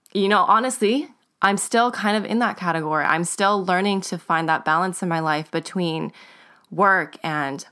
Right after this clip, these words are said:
play and pleasure. And I know for a fact that my life right now is definitely leaning towards more of that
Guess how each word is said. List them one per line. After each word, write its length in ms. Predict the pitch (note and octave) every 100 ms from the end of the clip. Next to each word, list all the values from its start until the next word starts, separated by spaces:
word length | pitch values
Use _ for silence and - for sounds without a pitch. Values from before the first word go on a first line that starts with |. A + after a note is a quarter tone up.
| _ _ _
play 180 | - G3+
and 140 | F3 D#3+
pleasure. 320 | G#3+ F#3 E3+
And 180 | D3 D3+
I 80 |
know 380 | D#3 E3+ F3 E3
for 180 | D#3 D3
a 60 | C3+
fact 500 | - C4+ C4 F3+ -
that 240 | E3 D3+
my 160 | E3 D#3+
life 460 | E3 F3 F3+ - _ _ _
right 180 | D#3+ D#3+
now 280 | D#3 D#3 D#3
is 200 | D#3 D#3+
definitely 640 | - F3+ F3+ G3 - F3
leaning 340 | E3 E3+ E3+ E3
towards 800 | - E3+ D#3+ D#3+ D#3 D3 A#2 F3+
more 320 | D#3+ D#3 D3+
of 180 | D#3+ D3
that 420 | D3 C3+ B2